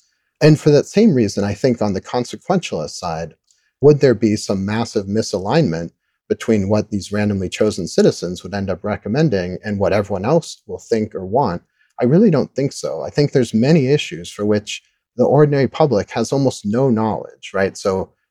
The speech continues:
what should our policies be with regard to agriculture, with regard to energy, with regard to insurance industry regulation,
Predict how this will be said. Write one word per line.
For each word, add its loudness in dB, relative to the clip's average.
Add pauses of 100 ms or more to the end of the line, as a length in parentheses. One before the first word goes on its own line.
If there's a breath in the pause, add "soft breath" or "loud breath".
what 2
should 2
our 0
policies -2
be -4
with -8
regard -4
to -4
agriculture, -4 (380)
with -2
regard -2
to -4
energy, -2
with -8
regard -2
to -10
insurance -2
industry -4
regulation, -2